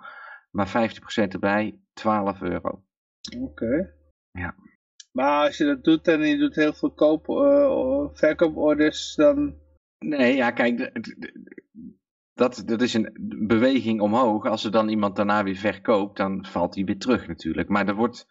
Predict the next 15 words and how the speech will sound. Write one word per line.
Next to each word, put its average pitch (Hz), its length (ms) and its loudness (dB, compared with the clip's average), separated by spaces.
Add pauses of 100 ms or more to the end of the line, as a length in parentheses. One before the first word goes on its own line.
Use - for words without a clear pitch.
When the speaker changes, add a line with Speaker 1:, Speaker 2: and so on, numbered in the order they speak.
(360)
Speaker 1:
per 240 240 0
dag 269 320 0
sl-, - 300 -8
slechts - 760 -4 (340)
vijftig - 600 -4
E 113 240 2
F - 80 -6
L's 107 240 2
verkocht - 440 -4
op - 80 -12
dit 139 180 2
moment. 139 480 0
In 120 160 4
de 107 140 2
afgelopen 101 1080 0